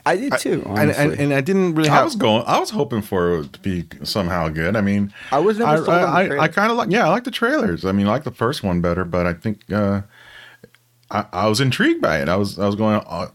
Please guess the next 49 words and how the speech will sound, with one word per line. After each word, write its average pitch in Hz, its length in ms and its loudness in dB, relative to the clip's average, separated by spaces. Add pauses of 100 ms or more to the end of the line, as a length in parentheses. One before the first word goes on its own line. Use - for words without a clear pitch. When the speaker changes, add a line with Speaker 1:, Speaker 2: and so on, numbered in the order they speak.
(100)
Speaker 3:
this 127 240 -2
is 135 100 -4
my, 143 360 0 (420)
I 107 100 0
love 208 220 0
Seven. 85 380 -2
I 90 80 0
love 151 240 0
this - 200 -6
type 95 240 -2
Speaker 2:
Right, 123 200 2
Speaker 3:
of 92 80 0
movie. 85 200 0
I 90 100 2
love 202 180 2
Speaker 2:
right. 101 80 -6
Speaker 3:
cop 117 240 -2
movies, 90 380 -2
uh, 87 460 -2
that 87 140 0
are 90 60 -2
good 104 200 0
ones." 87 560 -4
But 85 360 -2
Speaker 2:
Well, 131 260 -2 (200)
I, 120 80 -2 (180)
I 143 100 2
didn't, 175 500 -2
for 165 140 0
me, 165 220 2
I 123 80 2
didn't 147 220 2
have 127 220 0
much 113 300 0
faith 139 560 -2 (140)
in 135 160 0
it. 180 260 -4 (520)
And 113 120 0
I 113 80 2
thought 139 240 0
the 127 80 0
movie 123 300 2
was 117 180 -2
gonna 117 240 0
be 110 220 0
like 98 180 -2
a, 98 160 -4 (220)
like, 95 380 -4
below 107 460 0